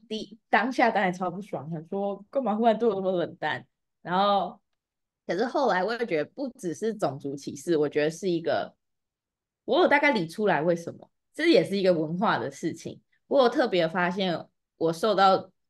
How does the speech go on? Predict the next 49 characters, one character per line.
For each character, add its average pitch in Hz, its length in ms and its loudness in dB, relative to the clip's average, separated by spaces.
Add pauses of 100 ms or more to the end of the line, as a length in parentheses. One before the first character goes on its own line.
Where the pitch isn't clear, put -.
(120)
所 170 200 -2
谓 190 160 6
我 175 160 6
觉 175 160 4
得 196 100 6
种 180 220 -2
族 160 180 -4
歧 165 220 -8
视 170 380 -6
差 208 280 -2
别， 170 200 -2
应 214 100 -4
该 233 60 4
说 226 120 -2
不 - 140 -10
能 196 160 2
说 196 120 -2
种 147 200 -6
族 131 60 -10
歧 139 160 -10
视， 143 80 -4
我， 156 240 4
我 160 80 -2
觉 175 80 4
得 175 60 4
是 175 80 -6
差 170 180 -2
别 123 120 -6
待 131 200 -2
遇。 - 180 -10 (180)
特 269 100 0
别 202 120 6
受 190 100 0
到 202 140 4
差 196 180 -4
别 156 160 -2
待 160 180 0
遇 160 80 0
那 165 120 -2
几 151 140 -8
间 131 140 -10
咖 131 180 -8
啡 147 120 -10
厅 143 180 -10
都 139 120 -6
在 143 160 -6
大 156 260 -2
学 - 140 -10
城 - 160 -16